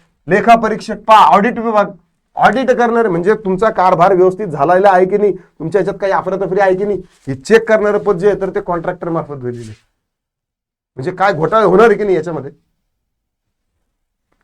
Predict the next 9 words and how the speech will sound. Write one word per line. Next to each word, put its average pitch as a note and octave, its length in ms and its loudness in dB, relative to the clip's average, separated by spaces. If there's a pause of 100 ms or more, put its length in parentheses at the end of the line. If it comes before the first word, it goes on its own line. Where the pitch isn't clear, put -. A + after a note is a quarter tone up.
(400)
कनिष्ठ A#3 320 0
लिपिक A3+ 420 0
तीन A3 380 -2
पदं G#3+ 200 2
आहेत, F3+ 260 2 (520)
टंकलेखक, A#3 580 2 (340)
टायपिंग F#3 440 -2 (520)
दहा G3+ 320 6
आहेत. F#3 160 0